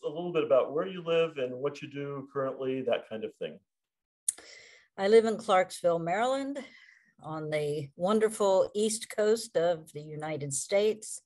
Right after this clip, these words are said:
Speaker 2: Um, and currently, I am a, an assisted living provider. Um, and when I say currently,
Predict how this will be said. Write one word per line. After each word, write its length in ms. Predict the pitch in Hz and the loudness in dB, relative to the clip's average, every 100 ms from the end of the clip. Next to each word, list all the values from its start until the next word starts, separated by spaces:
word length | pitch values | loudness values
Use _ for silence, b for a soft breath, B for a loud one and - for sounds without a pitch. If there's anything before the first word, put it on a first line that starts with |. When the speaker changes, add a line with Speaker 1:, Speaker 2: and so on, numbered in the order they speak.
| b b b b b b - | b b b b b b -4
Speaker 2:
Um, 560 | 175 170 170 165 165 135 - - | 0 2 0 -2 -4 -10 -12 -2
and 680 | 180 175 175 165 165 160 143 143 | 0 0 0 -2 -2 -4 -6 -12
currently, 760 | - 285 302 - 208 208 269 - _ _ | -6 -4 -2 0 2 2 -2 -6 _ _
I 760 | 160 165 165 160 160 156 156 151 - | -6 -4 -2 -2 -2 -2 -4 -8 -8
am 480 | 170 160 147 147 147 - - | -4 -2 -2 -4 -8 -8 -2
a, 240 | 143 139 - 160 | 0 0 -2 -6
an 160 | 160 | -4
assisted 560 | 151 - 247 247 226 190 | -2 2 0 2 0 2
living 320 | 190 190 180 | -2 -2 -6
provider. 840 | - 156 156 156 143 - - - - b b b b b b b - | -6 -4 -2 0 2 0 -4 -10 -14 b b b b b b b -4
Um, 560 | 165 160 160 160 165 _ _ 165 | 0 0 0 -2 -6 _ _ -4
and 140 | 170 | 0
when 80 | 180 | 2
I 140 | 190 | 2
say 280 | 185 220 185 | 2 4 4
currently, 920 | - 254 190 160 180 175 208 202 196 | 4 -2 -2 -2 0 2 2 -2 -8